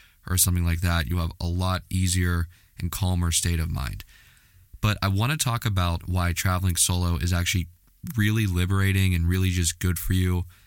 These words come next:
especially if you are young. Um, but before we get into any of that, if you're going to travel, you probably need to know some other languages, or maybe if you're traveling out of the country, the language of that country. Well, I have the perfect solution for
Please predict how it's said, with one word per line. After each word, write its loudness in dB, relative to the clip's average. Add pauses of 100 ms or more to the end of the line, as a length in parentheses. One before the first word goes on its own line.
(200)
especially 0
if -4
you 0
are -2
young. -2 (540)
Um, 2
but -2
before 2
we 0
get 2
into 4
any 4
of 2
that, 2 (320)
if -2
you're 0
going 0
to 2
travel, 0 (340)
you -6
probably -2
need -2
to 0
know 2
some 0
other 0
languages, 0
or 0
maybe 0 (440)
if -12
you're -4
traveling 0
out 2
of 0
the 0
country, 0
the 0
language 0
of -2
that -2
country. -4 (520)
Well, 0
I 0
have -2
the 0
perfect -4
solution 0
for -2